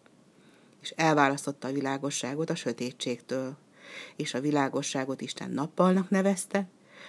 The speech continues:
a sötétséget pedig éjszakának. És azt mondta Isten: „Gyűjjenek egybe az ég alatt való vizek egy helyre,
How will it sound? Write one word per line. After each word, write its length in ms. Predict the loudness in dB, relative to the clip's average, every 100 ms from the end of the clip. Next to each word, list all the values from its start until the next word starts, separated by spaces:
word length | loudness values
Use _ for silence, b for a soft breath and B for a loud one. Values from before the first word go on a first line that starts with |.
| B
a 80 | -8
sötétséget 840 | 4 4 6 2 2 0 0 0 -4
pedig 320 | -2 -2 -4 -6
éjszakának. 920 | -4 -4 -8 -10 -12 -10 -12 -14 -20 _ _ B B B B -14
És 100 | 0
azt 240 | 0 4
mondta 260 | 2 2 0
Isten: 460 | 0 -2 -4 -4 -8 B B B B 4
„Gyűjjenek 520 | 8 8 8 2 0
egybe 300 | 0 2 2
az 180 | 2 2
ég 280 | 2 2 2
alatt 320 | 2 2 0
való 340 | 2 4 4
vizek 580 | 4 2 4 2 0 -6
egy 240 | -2 -2 0
helyre, 480 | 2 4 4 2